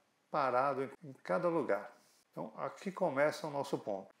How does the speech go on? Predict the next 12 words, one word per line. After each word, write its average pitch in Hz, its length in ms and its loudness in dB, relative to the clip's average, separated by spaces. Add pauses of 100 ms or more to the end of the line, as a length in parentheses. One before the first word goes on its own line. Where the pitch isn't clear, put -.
Então 190 140 -2
eu - 20 0
posso 143 400 4
andar 110 220 8
aí 110 120 6
uns 110 240 -4
quinze 123 360 2
frames, 139 420 0
a - 320 -20
partir 120 340 -4
dessa 113 260 2
parada, 139 640 2